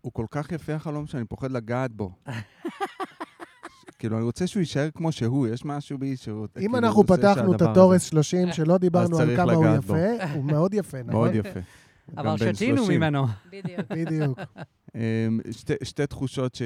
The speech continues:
Speaker 1: שהרגשתי שנכחו שם, זה ה-, אה, ה-, החוסר אונים, כאילו, ב-, לעשות משהו שאת לא ב-, לא בטוח אם את רוצה לעשות או לא רוצה לעשות, ואיך אני יוצאת מזה בעצם.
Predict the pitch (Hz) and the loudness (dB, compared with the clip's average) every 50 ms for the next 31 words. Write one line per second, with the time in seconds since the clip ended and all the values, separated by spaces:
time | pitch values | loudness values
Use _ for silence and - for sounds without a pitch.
0 | 110 110 107 101 - - 107 104 104 101 113 117 117 - 117 113 - 113 107 104 | -6 -6 -8 -10 -10 -10 -10 -10 -10 -8 -8 -8 -8 -8 -10 -12 -8 -8 -8 -8
1 | - - - 117 104 - _ _ - 117 107 107 104 - 107 - - 127 127 117 | -8 -10 -10 -10 -12 -12 _ _ -10 -8 -8 -10 -10 -14 -16 -14 -10 -10 -10 -10
2 | - - 110 107 104 104 95 104 104 101 101 104 110 107 104 104 104 104 - - | -10 -10 -10 -8 -8 -10 -8 -8 -8 -8 -8 -8 -8 -8 -10 -10 -12 -12 -12 -12
3 | 107 104 104 101 101 101 101 98 98 98 98 _ _ _ _ _ _ _ _ _ | -10 -10 -8 -8 -8 -8 -8 -8 -10 -12 -12 _ _ _ _ _ _ _ _ _
4 | _ _ _ _ _ _ _ _ _ _ _ _ - 104 98 98 95 98 101 98 | _ _ _ _ _ _ _ _ _ _ _ _ -14 -12 -10 -10 -10 -10 -10 -10
5 | 95 90 - _ _ _ _ _ _ _ _ _ _ - - 107 98 98 - - | -12 -14 -14 _ _ _ _ _ _ _ _ _ _ -16 -14 -14 -14 -14 -12 -10
6 | - 123 117 - 135 113 110 107 107 120 139 139 131 135 135 - - 117 110 110 | -8 -8 -8 -8 -8 -8 -8 -6 -6 -4 -4 -4 -4 -6 -8 -8 -10 -10 -8 -6
7 | 110 110 101 107 107 104 104 107 107 104 107 107 113 113 113 - _ _ _ _ | -6 -6 -6 -6 -6 -6 -6 -8 -8 -10 -10 -10 -10 -10 -12 -14 _ _ _ _
8 | _ _ _ _ _ _ _ _ _ _ - _ - 117 113 113 - - 156 143 | _ _ _ _ _ _ _ _ _ _ -20 _ -12 -10 -10 -10 -8 -8 -8 -8
9 | - - 135 135 139 135 - 139 123 - 127 117 113 110 107 110 113 - _ _ | -6 -6 -6 -6 -6 -6 -6 -8 -8 -8 -6 -6 -6 -6 -6 -8 -10 -12 _ _
10 | _ _ _ _ - 165 170 160 160 143 - _ - 147 156 175 170 - 175 160 | _ _ _ _ -10 -10 -6 -4 -6 -6 -6 _ -4 -4 -4 -4 -2 -2 -2 -4
11 | 143 147 120 - 113 110 - 139 131 131 123 - 123 - 107 101 104 117 123 135 | -2 -4 -8 -6 -6 -6 -4 -4 -4 -4 -6 -8 -8 -10 -8 -6 -6 -6 -6 -6
12 | 143 143 - 160 156 156 160 - - 180 196 247 - _ _ _ _ _ _ _ | -8 -10 -10 -10 -10 -10 -10 -10 -10 -10 -10 -10 -12 _ _ _ _ _ _ _
13 | _ _ _ _ _ _ _ _ - 110 117 113 - 131 117 113 110 - - 127 | _ _ _ _ _ _ _ _ -8 -6 -6 -4 -4 -4 -4 -4 -4 -4 -6 -6
14 | 120 - - 107 101 - - 107 - - 120 127 117 80 - _ - - | -6 -6 -6 -8 -8 -8 -8 -12 -12 -14 -16 -16 -16 -16 -18 _ -20 -20